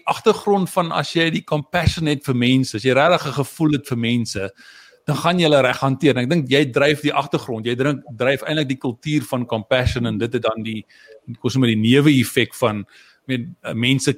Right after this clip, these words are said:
ken in die saak, reg kommunikeer. Ek meen, ek, ek onthou, eh, dit spesifiek wat jy sê van die, van die teeder, ek het, ek, ek dink altyd dis, dis so 'n lekker ding daar by julle,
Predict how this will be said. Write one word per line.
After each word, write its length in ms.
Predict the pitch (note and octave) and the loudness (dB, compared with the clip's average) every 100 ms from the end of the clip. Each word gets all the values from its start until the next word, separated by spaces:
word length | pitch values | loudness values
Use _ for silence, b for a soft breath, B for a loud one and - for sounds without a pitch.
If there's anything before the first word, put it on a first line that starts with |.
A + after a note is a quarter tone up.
| - | 0
ken 200 | D#3 C#3+ | 2 4
in 60 | |
die 100 | C3+ | 2
saak, 440 | A#2+ C3+ B2+ A#2+ - | 2 2 2 2 -4
reg 320 | F#2+ A#2 - | -2 -2 -2
kommunikeer. 720 | C3 B2 A#2+ - C3+ B2+ A#2+ | -4 -2 -4 -4 0 2 2
Ek 540 | A2+ - _ _ _ C#3+ | 0 -10 _ _ _ -6
meen, 140 | D3 | -4
ek, 160 | D3+ D3+ | -4 -6
ek 120 | D#3 | -6
onthou, 420 | D#3+ B2+ B2+ C#3 - | -4 0 2 2 -2
eh, 120 | D#3+ D#3 | -8 -8
dit 360 | B2+ B2+ C3+ | -8 -4 -6
spesifiek 320 | - B2+ B2+ D#3+ | -4 -4 0 0
wat 100 | B2+ | 0
jy 80 | |
sê 280 | A2+ C#3+ C3+ | 0 2 2
van 120 | - | 2
die, 220 | B2 A#2 - | 2 0 -2
van 100 | B2+ | -4
die 160 | B2+ - | -4 -4
teeder, 260 | - D3+ C#3 | 0 2 2
ek 60 | C3+ | 0
het, 140 | C3+ - | -6 -6
ek, 160 | C3+ C3 | -6 -4
ek 120 | B2+ A#2+ | -4 -2
dink 100 | C3 | 0
altyd 160 | D3 C3 | 2 0
dis, 220 | - - | 0 -6
dis 160 | B2+ - | -6 0
so 100 | D#3+ | 2
'n 100 | C3 | 2
lekker 320 | D#2+ A#2+ - B2 | 2 -2 -2 -2
ding 200 | A#2+ B2+ | 0 0
daar 160 | A#2 A2 | 2 2
by 80 | A2 | 2
julle, 280 | A2+ A#2+ | 2 0